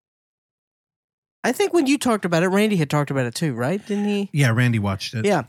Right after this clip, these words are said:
Speaker 1: So, um, uh, we're talking about Thanksgiving here. Um, I actually have seen this twice. So the last time I've been on the show, I had seen it zero times. Now I've seen it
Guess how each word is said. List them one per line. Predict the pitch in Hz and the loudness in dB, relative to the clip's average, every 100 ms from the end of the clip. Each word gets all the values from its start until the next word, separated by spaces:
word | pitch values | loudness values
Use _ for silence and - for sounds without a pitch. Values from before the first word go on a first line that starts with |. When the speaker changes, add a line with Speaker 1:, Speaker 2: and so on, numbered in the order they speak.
| - | -2
Speaker 1:
So, | 185 175 | 4 4
um, | 160 160 151 147 - | 6 4 4 0 -4
uh, | 131 139 131 127 127 | -2 0 2 2 0
we're | 127 151 | 0 0
talking | 220 208 | 2 2
about | 143 135 | 0 0
Thanksgiving | 202 185 - - 156 135 120 | 0 0 0 0 0 0 -2
here. | 139 165 226 _ - | -2 -2 -4 _ -4
Um, | 147 147 143 135 120 _ | 0 2 0 -2 -8 _
I | 151 208 269 254 220 254 269 - | -2 0 2 2 2 0 -2 -2
actually | 185 - 208 | -4 -2 -2
have | 190 170 | -2 -2
seen | - 262 240 | -2 -2 0
this | 190 - | -2 -4
twice. | - 143 233 320 - - - - _ _ _ _ - | -6 -4 -2 -4 -8 -8 -8 -14 _ _ _ _ -8
So | 135 | -4
the | |
last | 143 220 202 | -2 -2 -2
time | 196 | -2
I've | 180 | 0
been | 175 | 0
on | 175 165 | 0 0
the | |
show, | 156 254 | -2 -2
I | 226 | 0
had | 160 | 0
seen | - 180 | 0 0
it | 147 131 | 0 -2
zero | 131 269 339 127 | -2 0 2 -2
times. | - 139 233 - | -2 -4 -4 -4
Now | 311 359 | -2 0
I've | 185 | -2
seen | - 139 | -2 -4
it | 311 | -4